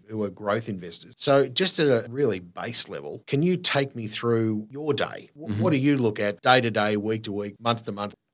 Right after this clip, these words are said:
Speaker 2: Yeah, absolutely. So Munro is, you know, primarily, we are obviously an active manager. We have relatively few stocks in the portfolio and stocks that we want to know really well, want to know inside out. And so what I've done since I started is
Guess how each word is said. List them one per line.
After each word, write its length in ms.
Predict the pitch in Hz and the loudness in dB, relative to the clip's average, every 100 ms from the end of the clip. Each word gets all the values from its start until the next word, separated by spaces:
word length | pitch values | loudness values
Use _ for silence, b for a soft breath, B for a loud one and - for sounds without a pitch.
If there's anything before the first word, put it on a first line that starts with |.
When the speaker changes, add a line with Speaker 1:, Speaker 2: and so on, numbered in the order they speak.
| _ | _
Speaker 2:
Yeah, 180 | 196 151 | 6 6
absolutely. 380 | 147 139 110 107 | 6 4 6 6
So 320 | 151 131 123 - | 10 10 8 2
Munro 360 | 160 180 190 | 4 8 10
is, 140 | 175 127 | 10 8
you 60 | |
know, 60 | 113 | 4
primarily, 640 | 107 - 117 117 123 120 104 | 2 2 4 8 8 6 2
we 180 | 107 | 2
are 80 | 101 | 0
obviously 380 | 110 110 113 110 | 2 0 0 0
an 80 | 101 110 | -2 -4
active 320 | 107 107 107 | -2 -4 -2
manager. 520 | 98 98 101 135 180 - | -2 -2 2 2 0 -10
We 140 | 113 107 | -4 2
have 220 | 107 98 | 2 6
relatively 500 | 117 113 104 95 85 | 4 6 2 -2 -10
few 340 | - - 104 | -14 -4 0
stocks 420 | 107 107 101 - | 2 2 0 0
in 120 | 98 95 | -2 -4
the 100 | 92 | -2
portfolio 800 | - 85 - 98 98 101 117 - | -4 -2 -2 0 2 2 2 0
and 240 | 101 98 | -4 -2
stocks 300 | - 107 101 | 0 0 -2
that 140 | - 104 | -4 -6
we 460 | 101 95 92 90 - | -6 -6 -6 -8 -4
want 160 | 101 101 | -4 -2
to 60 | |
know 480 | 98 95 98 92 90 - | 0 0 0 0 -4 -8
really 280 | - 101 95 | -6 -4 -4
well, 280 | 92 98 123 | -2 2 2
want 180 | 107 107 | 2 -2
to 60 | |
know 160 | 98 95 | -4 -6
inside 420 | - 101 95 92 | -4 -4 -2 -2
out. 220 | 92 131 - | -2 -2 -2
And 180 | 98 | -4
so 340 | - 104 98 98 _ | 0 2 2 -2 _
what 200 | 113 113 | -2 2
I've 240 | 110 110 - | 2 0 0
done 320 | 107 104 101 | 0 0 0
since 300 | - 98 98 | 0 0 -2
I 100 | 98 | 0
started 460 | - 104 101 101 92 | 2 2 0 0 0
is 520 | 92 92 87 - | 0 -2 -6 -10